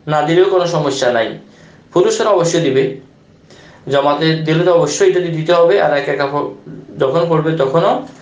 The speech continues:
দিলে ভালো। তবে মহিলাদের জন্য যে এক একা পড়লে দিবে, তবে আওয়াজ যেন অন্য কেউ না শোনে, ওইদিকে খেয়াল রাখতে হবে। হাদিসটি, আহ, ইবনে আবি শাইবার মধ্যে উল্লেখ করা আছে। আর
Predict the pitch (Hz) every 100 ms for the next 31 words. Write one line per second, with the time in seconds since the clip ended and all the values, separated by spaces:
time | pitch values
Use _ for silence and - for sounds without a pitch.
0 | - - - - 131 131 120 107 98 -
1 | - - 196 208 190 220 220 220 220 233
2 | 277 - - - - _ - - - -
3 | 139 139 151 156 156 156 165 202 196 156
4 | 165 170 170 170 165 156 151 147 - -
5 | - - _ _ - 151 139 160 170 139
6 | 151 139 135 156 117 147 165 160 135 143
7 | 233 - - 135 120 123 113 117 127 147
8 | - 190 190 - - - - - 139 139
9 | 135 165 170 165 160 127 135 160 156 165
10 | - 120 139 131 123 123 110 - 101 -
11 | _ _ - _ - - - - - -
12 | - - - - - - - - 120 117
13 | 117 117